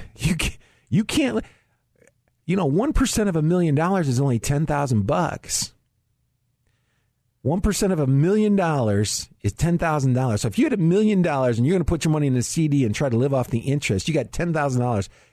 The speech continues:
before taxes. <laughs> Then you have to pay taxes on that. So you're gonna have to, you're gonna have to have something else. And that something else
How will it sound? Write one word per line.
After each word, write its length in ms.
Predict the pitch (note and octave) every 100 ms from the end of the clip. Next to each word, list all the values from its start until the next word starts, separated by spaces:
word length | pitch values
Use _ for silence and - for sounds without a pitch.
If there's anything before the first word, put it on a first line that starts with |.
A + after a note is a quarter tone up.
| -
before 500 | D3 - G3+ G#3+ G#3+
taxes. 800 | - F3 D#3 - - C2+ - -
<laughs> 60 | _ - - - _ - _ F3 - - - _ - - - - -
Then 200 | G#3 C4
you 100 | A#3
have 120 | G3
to 100 | -
pay 220 | D3+ E3
taxes 600 | - E4 - - A#3 D#3+
on 200 | C3+ A2
that. 220 | G2+ D2 - - - - - A#2 A#2 E3
So 420 | - - F#2+ F#2+ F2
you're 140 | G#2+
gonna 200 | A#2+ B3+
have 240 | A3 D3+ C#3+
to, 260 | - B2+ G#2+
you're 100 | A2+
gonna 240 | E3 D3+ - _ _ _ _ _ _ -
have 320 | A2 C#3+ D3
to 100 | C3+
have 320 | A2+ G2+ G2
something 480 | - B2 A2 G#2+ G2 -
else. 480 | D#2+ - - - - _ _ _ _ _ _ _ _ _ _ _ _ _ -
And 280 | A2+ E2+ E2+
that 160 | G2
something 360 | - C3+ B2+ A#2
else 260 | A#2 -